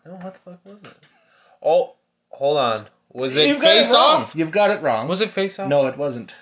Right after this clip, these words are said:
Speaker 1: Oh, fuck. How am I supposed to know when these fucking movies came out?
Speaker 2: Pulp Fiction.
Speaker 1: Pulp Fiction? Really? That revitalized his career?
Speaker 2: Yeah.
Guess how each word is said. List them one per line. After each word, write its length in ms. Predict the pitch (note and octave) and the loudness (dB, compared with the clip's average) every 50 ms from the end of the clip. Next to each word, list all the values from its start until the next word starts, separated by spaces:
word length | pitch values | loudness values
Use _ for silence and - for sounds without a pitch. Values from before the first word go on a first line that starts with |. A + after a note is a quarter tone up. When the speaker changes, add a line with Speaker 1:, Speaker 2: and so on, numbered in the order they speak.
| _ _ _ _ _ _ | _ _ _ _ _ _
Speaker 1:
Oh, 40 | - - - - _ _ _ | -20 -20 -20 -20 _ _ _
fuck. 180 | _ _ _ _ _ _ _ _ _ _ _ _ _ _ _ _ _ _ _ _ | _ _ _ _ _ _ _ _ _ _ _ _ _ _ _ _ _ _ _ _
How 80 | - | -4
am 60 | D#4 B4 | -2 2
I 160 | C5+ C5+ C#5 | 2 2 2
supposed 220 | - F4 F#4+ F4 D4+ | 2 2 2 2 2
to 60 | C#4+ | 4
know 140 | D#4 D4 C#4+ | 4 4 4
when 100 | C#4 C4+ | 2 2
these 200 | C4 B3 A#3+ - | 0 -2 0 0
fucking 260 | A#3+ A3 - G#3 G3 | -2 -2 -2 -2 -2
movies 300 | F#3 E3 D3 C#3 B2 - | -2 -2 -2 -4 -6 -6
came 220 | - C3+ A#2+ G#2 | -8 -8 -8 -8
out? 140 | - - - _ _ _ _ | -10 -14 -16 _ _ _ _
Speaker 2:
Pulp 220 | E3+ F3 E3+ - | -4 -4 -4 -6
Fiction. 420 | - D#3 D#3 - - A#2 G2 F#2+ - _ _ _ _ _ _ _ | -8 -8 -8 -8 -10 -10 -12 -12 -16 _ _ _ _ _ _ _
Speaker 1:
Pulp 160 | _ _ _ | _ _ _
Fiction? 300 | _ G#3+ - - - A2+ G#2+ | _ -20 -20 -20 -20 -20 _
Really? 180 | B2 D#3 E3 B2 | -20 -20 -18 -18
That 160 | A2+ A2+ - - | -18 -20 -20 -20
revitalized 600 | F3 F3 _ D3 D#3 E3 E3+ F3 F3+ F3 F3 - | -20 -20 _ -20 -20 -20 -20 -20 -18 -20 -20 -20
his 140 | - F3 - | -20 -20 -20
career? 400 | - _ D3 C3 C3+ - - _ | -20 _ -20 -20 -20 -20 -20 _
Speaker 2:
Yeah. 320 | - A#2 A#2+ C3 C3 A#2 | -12 -8 -6 -6 -6 -8